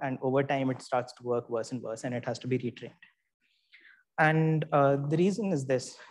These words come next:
is basically this, that, you know, we are trying to, um, d-, uh, draw inferences on a small subset and then extrapolate to everything else. But this is a, like, a fraction of your data. And in our case, it's really, like, a tiny, tiny fraction.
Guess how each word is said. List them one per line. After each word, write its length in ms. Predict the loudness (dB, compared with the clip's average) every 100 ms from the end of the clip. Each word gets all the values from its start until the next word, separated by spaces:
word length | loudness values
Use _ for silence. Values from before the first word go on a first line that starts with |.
| -10 -6
is 120 | 0
basically 420 | 0 0 -2 -2
this, 200 | -2 -4
that, 120 | -6 -2
you 80 | -2
know, 80 |
we 120 | 0 0
are 20 |
trying 320 | 0 0 2
to, 200 | 0 0 -6 _ _ 0
um, 420 | 2 2 -2 -8 -10 -8
d-, 80 | -6 -2
uh, 140 | 0
draw 260 | 4 4 6
inferences 520 | 4 2 2 2 2
on 120 | 2
a 40 | 2
small 300 | 0 0 2
subset 400 | 0 0 -2 -4 -8
and 120 | -2
then 120 | 2 2
extrapolate 560 | 2 0 4 2 2
to 80 | -2
everything 420 | -2 -4 -8 -12 -16
else. 220 | -18 -20 -20 _ _ _ _ _ _ _ _ _ _ -20 -6 2
But 140 | 6
this 140 | 6 6
is 100 | 4
a, 100 | 6
like, 280 | 6 4
a 40 | 0
fraction 500 | 2 0 2 0 0
of 160 | 2
your 160 | 2 0
data. 340 | -2 -8 -12 -14 -20 -20 _
And 140 | 0 4
in 140 | 6
our 140 | 6 6
case, 260 | 6 6
it's 160 | 4 4
really, 280 | 4 4 4
like, 200 | 2 0
a 40 |
tiny, 360 | -2 2 2 2
tiny 260 | -2 -6 -8
fraction. 380 | -12 -14 -20